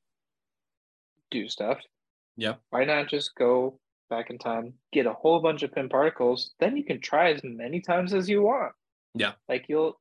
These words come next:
Speaker 1: you'll have Infinity Stones as paperweights.
Speaker 2: Yeah.
Speaker 1: Like, I just ruined the whole movie for everyone. So
Speaker 2: Yeah, that,
Speaker 1: you're
Speaker 2: that was a
Speaker 1: welcome.
Speaker 2: big one. Um, I had that same thing though, that there's so many better choices, and then they,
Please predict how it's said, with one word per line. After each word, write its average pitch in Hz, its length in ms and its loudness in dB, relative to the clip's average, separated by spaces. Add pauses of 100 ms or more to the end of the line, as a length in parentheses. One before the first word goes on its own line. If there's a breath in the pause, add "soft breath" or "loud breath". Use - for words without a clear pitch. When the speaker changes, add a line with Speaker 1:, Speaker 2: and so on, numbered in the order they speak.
(120)
Speaker 1:
you'll 156 200 0
have 175 220 2
Infinity 170 560 -6
Stones 180 520 -8
as 180 220 -4
paperweights. - 840 -8 (380)
Speaker 2:
Yeah. 117 180 0
Speaker 1:
Like, 123 340 0 (1080)
I 135 100 -6
just 123 320 -10
ruined 135 240 -4
the 156 40 -10
whole 156 160 0
movie 123 460 -2
for 120 100 0
everyone. 107 540 -6
So 107 320 -6
Speaker 2:
Yeah, 127 320 2 (180)
that, 123 260 2
Speaker 1:
you're 120 100 -2
Speaker 2:
that 110 100 2
was 107 120 -2
a 107 80 -10
Speaker 1:
welcome. - 20 -14
Speaker 2:
big 104 160 -4
one. 131 200 -4 (500)
Um, 117 440 0 (680)
I 139 100 2
had 185 80 2
that 131 140 2
same 139 200 2
thing 123 180 0
though, 110 140 2
that 110 180 -4
there's 117 240 0
so 139 100 0
many 123 160 2
better 110 220 0
choices, 117 600 -2
and 120 120 -2
then 110 140 0
they, 107 240 2